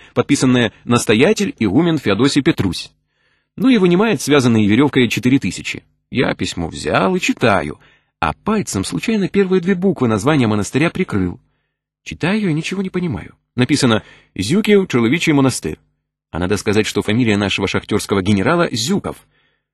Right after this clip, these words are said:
Прослезился генерал, вспомнил, что у Бога случайностей не бывает, и отправил в монастырь уголька. Вагон.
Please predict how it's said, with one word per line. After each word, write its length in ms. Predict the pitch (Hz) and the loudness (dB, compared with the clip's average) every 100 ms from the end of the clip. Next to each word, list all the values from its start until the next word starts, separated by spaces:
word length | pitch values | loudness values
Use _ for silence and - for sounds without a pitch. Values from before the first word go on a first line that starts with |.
| _ - | _ -4
Прослезился 640 | 151 160 165 170 190 143 | -2 2 2 2 2 2
генерал, 420 | 110 104 92 - _ _ _ | 2 0 -2 -8 _ _ _
вспомнил, 460 | - - 131 117 95 | -8 0 2 4 0
что 180 | 117 | 0
у 40 | 104 | 2
Бога 240 | 131 113 | 4 4
случайностей 580 | - 110 117 110 107 117 | 2 0 0 0 0 -2
не 140 | 110 | 0
бывает, 520 | 107 110 127 120 76 - - _ | 2 2 2 2 -2 -8 -20 _
и 100 | - | -2
отправил 480 | 208 180 - 170 143 | 0 2 2 4 4
в 20 | |
монастырь 520 | 110 107 95 - 110 90 | 4 2 0 -2 -2 -2
уголька. 580 | - 90 82 - 76 80 _ - | -4 -4 -4 -6 -10 -12 _ -6
Вагон. 540 | 98 127 110 82 - | 2 4 4 0 -4